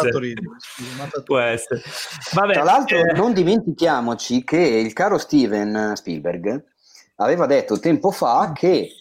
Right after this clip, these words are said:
Speaker 3: eh, il quinto Indiana Jones sarebbe stato l'ultimo, ma che potrebbe tranquillamente esserci in futuro un reboot del personaggio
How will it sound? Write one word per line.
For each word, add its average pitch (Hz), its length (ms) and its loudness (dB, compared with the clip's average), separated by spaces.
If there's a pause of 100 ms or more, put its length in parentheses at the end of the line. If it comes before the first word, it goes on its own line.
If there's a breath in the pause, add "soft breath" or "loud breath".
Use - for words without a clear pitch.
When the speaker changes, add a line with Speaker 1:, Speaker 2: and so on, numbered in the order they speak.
(120)
Speaker 3:
eh, 101 600 2
il 156 260 2
quinto 220 420 2
Indiana 117 280 0
Jones 247 200 0
sarebbe 147 260 2
stato 123 280 0
l'ultimo, 101 760 0
ma 110 600 0 (1900)
che 339 160 0
potrebbe 120 680 0
tranquillamente 156 640 0
esserci 123 440 0
in 151 80 2
futuro 151 800 2
un 156 200 4
reboot 175 680 2
del 117 220 -2
personaggio 151 1120 0